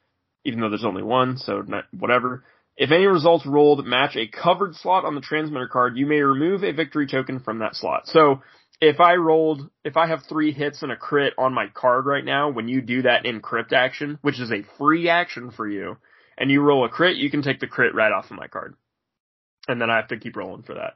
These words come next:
So that's the breakdown, more or less. Um, I played the generic clone squad while Josh played the Arc captain. So we had ver-, so we had a, uh, a Republic skirmishing,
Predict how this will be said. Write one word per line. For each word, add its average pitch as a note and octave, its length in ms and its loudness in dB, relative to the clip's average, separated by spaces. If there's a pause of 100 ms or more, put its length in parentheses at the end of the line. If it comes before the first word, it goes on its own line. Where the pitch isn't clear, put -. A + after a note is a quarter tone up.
(400)
So B2 560 4 (400)
that's G#3 260 4
the D4 100 -6
breakdown, C3+ 760 0
more C#3+ 240 -4
or C3 60 -4
less. A#2 440 -4 (160)
Um, D3 560 2 (800)
I E3 140 4
played F#3 360 -2
the D#3+ 400 -4
generic D3 460 -2
clone B2 320 -4
squad B2 540 0 (160)
while B2 500 4 (120)
Josh C3 340 2
played B2+ 240 -6
the A#2+ 140 -8
Arc B2 440 0
captain. B2 420 -4
So B2+ 140 -8
we B2 140 -8
had B2 220 0
ver-, B2 220 -4
so - 160 -6
we C3+ 160 -2
had B2+ 160 6
a, B2 200 0
uh, A2+ 200 2 (480)
a A#2+ 380 0 (560)
Republic C#3+ 580 2
skirmishing, A#2 840 -8